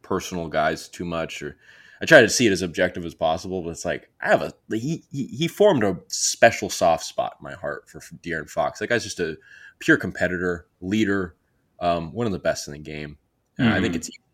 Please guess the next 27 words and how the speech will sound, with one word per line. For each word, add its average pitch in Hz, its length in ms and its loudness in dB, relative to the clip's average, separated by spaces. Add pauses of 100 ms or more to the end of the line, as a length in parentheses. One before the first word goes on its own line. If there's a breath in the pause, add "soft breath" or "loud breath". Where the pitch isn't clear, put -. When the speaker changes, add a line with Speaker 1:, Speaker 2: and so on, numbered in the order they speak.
(160)
Speaker 1:
give 90 100 -6
him 87 80 -6
an 76 100 -8
A 85 80 -4
plus - 440 -6
again 82 440 -4
for 87 60 -12
the 85 60 -8
second 82 320 -6
half 82 280 -4
and 82 80 -8
an 85 80 -6
A 95 80 -4
plus 107 320 -2
overall. 87 540 -2
I - 20 -10
mean, 85 160 -8
he's 107 260 -4
just - 420 -8 (1040)
surpassing 104 540 2
expectations 90 800 -4
and 73 140 -12
then 67 160 -10
some. 60 320 -16 (880)
Speaker 2:
Yeah, 87 320 -4 (1200)
I 110 60 -8
agree. 110 460 -2